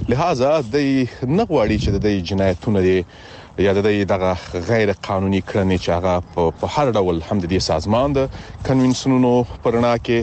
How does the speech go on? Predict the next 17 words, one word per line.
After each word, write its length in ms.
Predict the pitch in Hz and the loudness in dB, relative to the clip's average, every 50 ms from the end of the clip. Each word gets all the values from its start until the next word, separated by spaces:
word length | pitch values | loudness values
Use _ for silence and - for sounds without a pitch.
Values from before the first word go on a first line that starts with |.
| 107 - - - - - - - - - - - | 0 0 0 0 0 0 0 0 0 2 2 2
غیر 160 | 127 123 123 117 | 2 2 2 0
قانوني 320 | - - 117 113 117 117 | 0 0 0 0 0 0
کړنې 300 | - - 120 117 113 113 | 0 0 0 0 0 0
دي 260 | 104 110 107 107 107 - - | 0 0 0 0 0 0 0
او 140 | 101 101 98 127 | 0 0 0 0
هم 240 | 151 160 165 165 156 | -2 -2 -2 -2 0
د، 80 | 147 | 0
ا، 560 | 147 143 143 131 - - - 120 113 113 113 | 2 2 0 -2 -2 -2 0 0 2 2 2
نړیوال 580 | 113 120 120 120 127 139 151 156 151 147 143 131 | 2 2 2 2 2 2 2 2 2 0 0 -2
ډیپلوماتیکو 840 | 117 120 - 127 113 110 104 101 - 151 147 - 139 131 117 101 95 | -4 -4 -4 -2 0 0 0 0 -2 -4 -4 -2 0 0 2 2 0
عرفونو 540 | 90 - - - 143 147 139 135 131 127 120 - - - - - - - - - | 0 -2 -4 -2 0 2 2 2 2 2 0 -4 -8 -10 -10 -10 -10 -8 -6 -2
او 100 | 98 104 | 0 0
د 60 | 98 | 0
بشر 260 | 101 98 101 - 135 135 | 0 0 0 0 0 -2
د 100 | 117 113 | -2 -2
حقونو، 520 | 98 - 104 - - - 196 185 170 135 123 113 107 | -4 -6 -6 -6 -4 -2 0 2 2 4 4 2 0
ا، 400 | - - - 113 95 92 90 | -2 -4 -4 -2 0 0 0